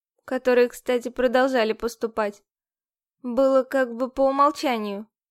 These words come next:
А еще не забыть краем глаза глянуть на несколько формул по синтезу катализатора для подавления активности бактерий,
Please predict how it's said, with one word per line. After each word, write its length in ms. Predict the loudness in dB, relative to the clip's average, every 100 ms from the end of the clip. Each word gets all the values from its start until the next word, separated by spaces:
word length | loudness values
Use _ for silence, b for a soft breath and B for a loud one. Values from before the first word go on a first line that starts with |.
| _ _ _
А 140 | -4
еще 440 | -2 -6 -8 -2 -2
не 220 | -2 -2
забыть 460 | 0 0 -2 -4
краем 460 | -4 -2 0 0 -2
глаза 440 | 0 2 2 0
глянуть 500 | -4 -2 -2 -2 -4
на 140 | -6 -6
несколько 600 | -4 -6 -6 -8 -4 -6
формул 540 | -4 2 2 2 -2
по 180 | -2 -6
синтезу 560 | -4 -8 -6 -4 -4 -4
катализатора 840 | -2 -2 -2 -2 0 -2 -2 -2
для 180 | -2 -2
подавления 760 | 0 0 0 -2 -6 -4 -6
активности 600 | -6 -6 -6 -6 -6 -8
бактерий, 720 | -2 -2 -2 0 0 0 -6